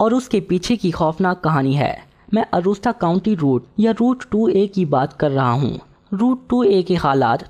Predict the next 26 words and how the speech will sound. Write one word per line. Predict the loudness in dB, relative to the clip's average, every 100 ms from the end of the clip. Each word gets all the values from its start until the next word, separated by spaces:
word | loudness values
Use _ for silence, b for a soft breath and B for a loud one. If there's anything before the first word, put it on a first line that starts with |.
| -4
थोड़े | 0 0
ख़तरनाक | -2 -4 0 0 -2 -4
हैं। | -8 -8 -14 b b -2
रोड | 0 0
के | 0 -2
तीखे | 0 -2 0 0
मोड़ | 2 0
हैं | 0 -4 -6 -14 b
और | -2 0
ये | -2
सर्दियों | 0 -2 0
में | 0 0 0
बर्फ़ | 0 -2
से | 0 0 2
ढकी | 0 -2
होती | -2 -2 0
है। | -2 -2 -6 -16 b b
मजीद | -2 0 0 0
ये | 0 0
कि | 0 0
ड्राइवर्स | 0 0 0 -2
ने | -2 0
रोड | 0 0
की | -2 -2
साइड | 0 -2 0
पर | -2 -2